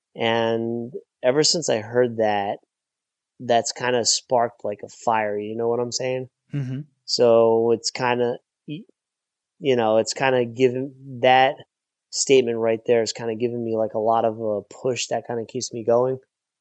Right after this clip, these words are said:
Speaker 1: I mean, I've always had it inside me, but that just kind of ignited it to, like, a higher degree, you know?
Speaker 2: It's a great lesson, not only for you, but for all of us.
Speaker 1: Oh, yeah.
Speaker 2: Because it's not as if you're this superhuman specimen that,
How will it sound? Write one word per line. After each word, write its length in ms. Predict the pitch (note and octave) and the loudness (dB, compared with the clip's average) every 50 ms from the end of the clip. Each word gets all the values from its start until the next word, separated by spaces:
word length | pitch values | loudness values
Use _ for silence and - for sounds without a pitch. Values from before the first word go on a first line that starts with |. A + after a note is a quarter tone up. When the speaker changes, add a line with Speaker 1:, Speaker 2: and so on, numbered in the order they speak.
| _ - | _ -2
Speaker 1:
I 60 | C3+ | 0
mean, 120 | B2+ B2+ B2+ | 2 2 4
I've 80 | B2 | 6
always 500 | D3 D#3+ D#3+ D#3 D3 C#3 B2+ - - - - - | 6 6 6 4 2 -2 -4 -6 -8 -10 -10 -6
had 220 | - B2+ B2 B2 | 0 0 2 2
it 100 | B2 A#2 | 0 -2
inside 460 | A#2 A2+ A2 - - B2+ A#2 A2+ A2+ | -4 -4 -4 -2 0 0 0 0 0
me, 120 | A2 G#2+ G#2 G#2 | -2 -4 -8 -6
but 100 | A2 A2+ | -2 0
that 180 | A#2+ A#2 A2+ | 0 0 0
just 160 | - A#2+ - | -4 -10 -8
kind 160 | - C3 B2+ A#2+ | -6 -6 -6 -4
of 80 | G#2+ | -4
ignited 540 | A2+ G#2+ G#2+ A2+ A2+ A2+ A2+ A#2 A2 A2+ G#2+ | -4 -4 -4 -4 -4 -4 -4 -4 -4 -4 -2
it 180 | A2 G#2+ G#2 G#2 - - - - | -2 -4 -4 -6 -10 -18 -18 -16
to, 120 | - B2+ | -12 -10
like, 180 | A2+ A2 A2 - | -8 -8 -8 -8
a 100 | G#2 G#2 | -8 -8
higher 260 | A2 A#2 A2+ G#2+ G#2+ | -8 -8 -6 -6 -6
degree, 460 | G#2+ G#2+ G#2 A2+ A2+ A2 G2+ G2+ G2+ _ _ _ _ _ _ _ _ - | -6 -6 -4 -4 -4 -4 -4 -6 -8 _ _ _ _ _ _ _ _ -12
you 120 | - A#2 A2+ | -8 -4 -2
know? 180 | A2+ A2 A2 _ _ _ _ _ _ _ _ _ _ _ _ _ _ _ - - - - _ - | -2 -4 -4 _ _ _ _ _ _ _ _ _ _ _ _ _ _ _ -20 -20 -20 -12 _ 0
Speaker 2:
It's 220 | E3 E3+ - - | 2 2 2 0
a 40 | D#3 | 0
great 240 | - F3+ F#3 E3+ F3 | 2 2 2 4 4
lesson, 340 | F3+ F3 D3+ - F#3+ F3+ E3+ | 2 2 2 0 0 2 4
not 160 | E3+ F3 E3 | 4 4 4
only 240 | F3 F#3 F#3 F#3 D3+ | 2 0 -2 -2 -2
for 160 | - E3 D#3+ | 0 0 0
you, 180 | D#3+ F3+ G3 F3+ | 2 2 2 4
but 140 | D#3 F3+ D#3+ | 4 2 2
for 140 | - E3 D#3 | 4 4 6
all 160 | F3 G3 F#3+ | 6 4 4
of 60 | D3 | 0
us. 280 | A#2 G2+ - - - - _ _ _ _ _ - | -2 -6 -8 -12 -14 -16 _ _ _ _ _ 4
Speaker 1:
Oh, 80 | B2 A#2+ | 4 6
yeah. 180 | A2+ G#2+ A2 A#2 | 6 4 2 0
Speaker 2:
Because 340 | D3+ B2 - D#3+ D#3 D3 | -2 0 2 4 4 4
it's 180 | D3+ C#3 B2 - | 2 0 0 0
not 240 | D#3 D3+ D3 E3 E3+ | 2 2 2 2 0
as 160 | E3+ D#3 C3+ | 0 0 2
if 280 | E3 D#3+ D3+ C3 - - - - - - - _ - | 2 2 2 0 -2 -10 -20 -20 -20 -20 -20 _ -2
you're 220 | C#3+ D#3+ E3 D#3+ | 2 2 4 4
this 180 | D#3 F3 D#3+ - | 4 2 2 0
superhuman 840 | - - - F#3 F3 - F3 E3 C#3 - E3+ E3 E3 D#3+ D#3 D3+ C#3+ | 0 2 4 2 4 4 2 -2 0 2 0 2 2 2 0 -2 -4
specimen 720 | - - - E3 F3+ E3+ - D#3+ C#3 C3+ C3 B2+ B2+ B2 | -2 2 4 4 4 4 2 0 -2 -2 -4 -4 -4 -6
that, 220 | A#2+ A#2 A#2 B2+ | -8 -8 -10 -10